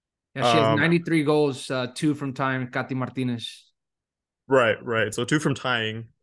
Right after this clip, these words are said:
Speaker 2: and that, I mean, that's definitely gonna happen within the next two weeks, hopefully. Very excited for that, and really excited that Mari Carmen was able to just step up when Fischel left. I think that was, a, at least on my end, it was kind of a little bit of a concern just because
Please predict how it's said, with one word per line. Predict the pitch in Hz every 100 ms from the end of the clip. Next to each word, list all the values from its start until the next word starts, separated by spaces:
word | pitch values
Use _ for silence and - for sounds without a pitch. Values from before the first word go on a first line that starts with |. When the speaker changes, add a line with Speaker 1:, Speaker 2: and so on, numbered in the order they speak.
| _
Speaker 2:
and | - 117 113 113
that, | 135 127
I | 139
mean, | 135
that's | 113
definitely | 127 127
gonna | 120 110
happen | 113 117 110 104 _ _ _ _ _ _ -
within | 110 113
the | 107
next | 107
two | - 107
weeks, | 107 117 - - _ _
hopefully. | 127 - 131 135 _ _ _ _ _ _ _ _ _ _ _ _
Very | 165 139
excited | 127 120 113 110
for | 113
that, | 107 113 - _ _
and | 117 117 110 107 110 - _ _ _ _ _ _ _ -
really | 143 202 254
excited | - 156 165 160
that | 143 117
Mari | 123 135
Carmen | 135 131 135
was | 123
able | 123
to | 127
just | 113 110
step | - 123
up | 120 120
when | 120 107 104
Fischel | - 117 - 107
left. | 101 104 123 - -
I | -
think | 127 113
that |
was, | 120 107 - -
a, | 131 117 -
at | 135
least | 190 - -
on | 110 120
my | 107 107
end, | 104
it |
was | 110
kind | - _ 113
of | 113
a |
little | 110 120
bit | 123
of | 127
a |
concern | 131 127 - 135 131
just | 117 107
because | 110 120 110 107 107 - -